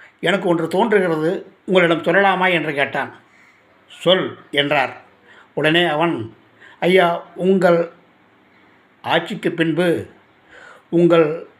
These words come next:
இருபுறமும் அமர்ந்திருக்கிறாரே, அவரில் இடது பக்கம் அமர்ந்திருப்பவர் சிறியவர், வலது பக்கம் அமர்ந்திருப்பவர் பெரியவர் என்று எண்ணுகிறேன். ஆனால் பெரியவரை விட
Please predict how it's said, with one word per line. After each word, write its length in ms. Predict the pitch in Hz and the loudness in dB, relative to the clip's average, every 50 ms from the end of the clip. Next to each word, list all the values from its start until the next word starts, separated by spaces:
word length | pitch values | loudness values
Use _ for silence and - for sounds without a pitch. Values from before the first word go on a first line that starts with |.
| _ - | _ -6
இருபுறமும் 560 | 185 165 180 202 190 185 202 208 220 220 196 | 0 2 2 4 4 4 4 4 4 2 0
அமர்ந்திருக்கிறாரே, 840 | 175 180 196 190 196 190 185 190 180 170 165 160 160 147 131 113 113 - - _ _ _ - | -2 -2 -2 0 -2 -2 -2 0 0 2 2 2 0 -2 -4 -6 -10 -14 -20 _ _ _ -10
அவரில் 580 | - 131 131 151 175 180 190 185 143 117 117 113 - _ _ _ _ _ _ _ _ _ _ - | -2 0 2 2 4 2 2 0 -2 -4 -8 -14 -20 _ _ _ _ _ _ _ _ _ _ -2
இடது 260 | 165 165 185 240 247 240 | 0 2 4 4 4 4
பக்கம் 260 | 240 240 233 220 208 | 2 0 -2 -2 -2
அமர்ந்திருப்பவர் 760 | 190 185 190 202 190 180 185 185 - 190 175 175 160 - - - - _ _ _ _ _ _ | -2 0 0 -2 -2 -2 -4 -2 -2 0 0 0 -2 -2 -8 -18 -20 _ _ _ _ _ _
சிறியவர், 600 | _ - - 160 170 185 185 180 185 190 196 196 - - - _ _ _ _ _ _ _ | _ -2 0 2 4 4 4 4 4 4 2 2 -8 -16 -20 _ _ _ _ _ _ _
வலது 220 | - 156 180 202 214 | -2 0 0 2 2
பக்கம் 260 | 202 208 - 190 175 | 0 -2 -4 -6 -4
அமர்ந்திருப்பவர் 640 | 165 165 160 170 170 175 165 170 165 170 180 165 165 | -4 -2 0 0 -2 0 -2 -4 -6 -2 -2 -2 -2
பெரியவர் 380 | 165 - 160 160 175 180 165 160 | -2 -2 0 0 2 2 0 0
என்று 140 | 156 156 151 | 0 0 -2
எண்ணுகிறேன். 540 | 143 143 147 131 135 135 127 123 127 127 - - _ _ _ _ _ _ _ _ _ _ - | 0 -2 -4 -4 -2 -2 -2 -2 -4 -8 -16 -20 _ _ _ _ _ _ _ _ _ _ -16
ஆனால் 320 | - 131 139 131 123 113 - | -8 -4 -2 -2 -2 -2 0
பெரியவரை 520 | 143 160 185 226 226 220 214 196 190 175 | 0 2 2 4 2 2 2 2 2 2
விட 460 | 165 165 165 175 165 143 117 110 113 | 2 2 2 0 0 -2 -6 -8 -12